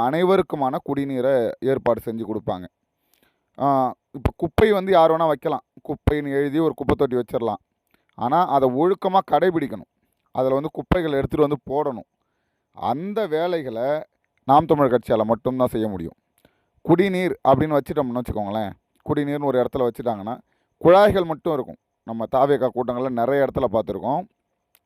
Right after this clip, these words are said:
வெறும் குழாய்கள் மட்டும்தான் இருக்கும், அதுல தண்ணீர் வராது. எவ்வளவு பேர் தண்ணீர் இல்லாம மயக்கம் போட்டு விழுந்தாங்க அப்படிங்கிறதெல்லாம் நம்ம பார்த்திருப்போம்.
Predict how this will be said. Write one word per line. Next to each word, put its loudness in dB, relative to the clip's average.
வெறும் 0
குழாய்கள் 4
மட்டும்தான் -2
இருக்கும், -10
அதுல -2
தண்ணீர் -2
வராது. -4
எவ்வளவு 4
பேர் 0
தண்ணீர் 0
இல்லாம -4
மயக்கம் -2
போட்டு -2
விழுந்தாங்க -4
அப்படிங்கிறதெல்லாம் -4
நம்ம -6
பார்த்திருப்போம். 0